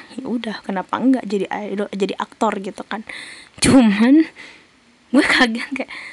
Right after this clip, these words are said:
"Wah, kok tiba-tiba nih main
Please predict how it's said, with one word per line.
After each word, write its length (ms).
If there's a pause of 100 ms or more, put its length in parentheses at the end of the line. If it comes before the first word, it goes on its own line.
(320)
"Wah, 260 (540)
kok 160
tiba-tiba 880
nih 220 (500)
main 480